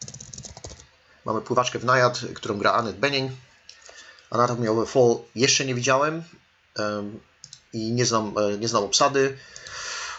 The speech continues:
Oj, z Killers of the Flower, Flower Moon, em, zapomniałem, jak ona się nazywa. <laughs> Wyleciało, wyleciało mi z głowy. Lily Gladstone, Lily Gladstone.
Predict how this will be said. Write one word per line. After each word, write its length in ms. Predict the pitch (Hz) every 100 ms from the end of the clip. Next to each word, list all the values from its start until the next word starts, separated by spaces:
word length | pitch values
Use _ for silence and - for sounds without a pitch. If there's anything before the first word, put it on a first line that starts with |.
| -
Oj, 500 | 143 143 135 127 120
z 140 | -
Killers 280 | - 139 123
of 100 | 117
the 80 | 113
Flower, 380 | 127 123 117 107
Flower 280 | 127 120
Moon, 220 | 117 113 107
em, 520 | - 107 104 95 107 - - - - - - - - - - - -
zapomniałem, 440 | 117 107 107 98
jak 100 | 90
ona 140 | 95 95
się 120 | 90
nazywa. 260 | 90 85 82 - - _ _ _ _ _ _ _
<laughs> 800 | _ - - 127 - - 147 -
Wyleciało, 400 | 110 139 120 117
wyleciało 300 | 139 131 175
mi 100 | 147
z 40 |
głowy. 240 | 147 117 143
Lily 180 | 165
Gladstone, 480 | 123 120 - - 87 -
Lily 180 | 120 113
Gladstone. 520 | 101 98 - - 87